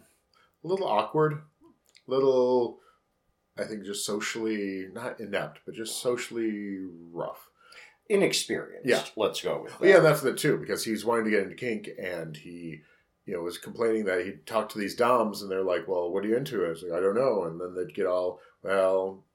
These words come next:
Speaker 1: talk to me when you know." And he was like, "Well, that's not rude." And it's like, "Yeah, but it's also rude to expect someone who's experienced to hold someone's hand while they're bringing them into the community." There are
Speaker 2: Mm-hmm.
Speaker 1: people who are willing to do that.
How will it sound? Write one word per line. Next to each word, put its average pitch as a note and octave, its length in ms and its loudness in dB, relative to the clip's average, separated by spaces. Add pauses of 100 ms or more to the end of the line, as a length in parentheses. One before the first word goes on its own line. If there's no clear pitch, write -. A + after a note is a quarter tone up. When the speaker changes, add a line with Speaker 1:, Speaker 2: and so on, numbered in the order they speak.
(720)
Speaker 1:
talk A2 240 4
to C3 60 -6
me A#2 100 0
when A2 140 6
you G#2+ 100 2
know." A2+ 280 8
And E2 180 -4 (280)
he A2+ 120 -10
was G2+ 120 -4
like, F#2+ 160 2
"Well, A#2 200 6
that's D3+ 280 2
not G#2+ 140 -4
rude." F#2 260 0
And A2+ 100 -2
it's G#2+ 100 -10
like, F#2+ 240 -8
"Yeah, A2 300 0
but - 320 -2 (1040)
it's A#2 140 -4
also A#2+ 240 4
rude A#2 220 0
to G#2+ 100 2
expect - 500 -2 (320)
someone G2 440 -4
who's F#2 380 -4
experienced G2 680 -2
to E2+ 380 -8 (360)
hold A#2+ 440 -2
someone's G#2+ 400 -2
hand F#2+ 360 0
while F2 200 0
they're E2+ 240 -4 (200)
bringing F#2+ 220 -4
them F#2 80 -6
into E2+ 140 -10
the D2+ 60 -14
community." F2 340 -6 (120)
There A#2 160 6
are B2 40 12
Speaker 2:
Mm-hmm. - 80 4
Speaker 1:
people D#3+ 180 8
who E3+ 60 10
are E3 60 10
willing E3 180 8
to C#3 80 -6
do - 140 6
that. - 260 -4